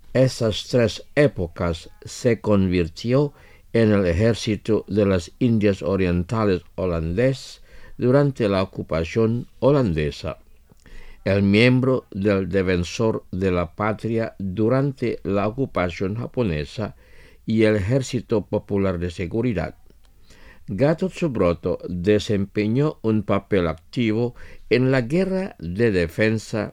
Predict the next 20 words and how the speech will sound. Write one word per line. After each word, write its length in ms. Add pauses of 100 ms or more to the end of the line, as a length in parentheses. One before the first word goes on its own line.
(140)
de 360
la 200
Independencia 960
de 120
Indonesia 800 (400)
como 500
comandante 960 (220)
de 260
la 120
seguridad 760 (580)
de 260
división, 720 (840)
comandante 840
del 220
cuerpo 640
de 180
la 220
policía 560
militar 720 (580)
y 320